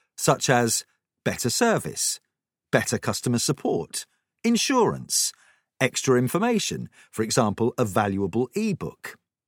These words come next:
quicker or better service, complementary products they'd also like.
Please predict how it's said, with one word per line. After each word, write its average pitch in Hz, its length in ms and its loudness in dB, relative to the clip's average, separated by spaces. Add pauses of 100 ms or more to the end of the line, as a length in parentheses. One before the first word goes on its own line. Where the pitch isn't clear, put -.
(640)
quicker 233 460 2
or 170 180 4
better 123 360 -2
service, - 800 -2 (840)
complementary 226 720 2
products 87 480 -4
they'd 120 160 2
also 196 420 2
like. 87 380 -2